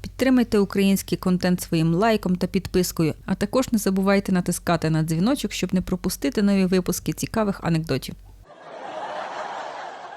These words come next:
Приїхав син з молодою дружиною у село до батьків,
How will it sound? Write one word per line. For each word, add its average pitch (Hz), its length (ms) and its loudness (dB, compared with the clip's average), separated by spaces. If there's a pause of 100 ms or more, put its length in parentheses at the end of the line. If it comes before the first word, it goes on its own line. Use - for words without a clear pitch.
(360)
Приїхав 196 460 4
син 220 220 4
з 180 60 4
молодою 175 480 6
дружиною 208 540 6
у 180 80 4
село 185 300 2
до 185 120 4
батьків, 160 480 0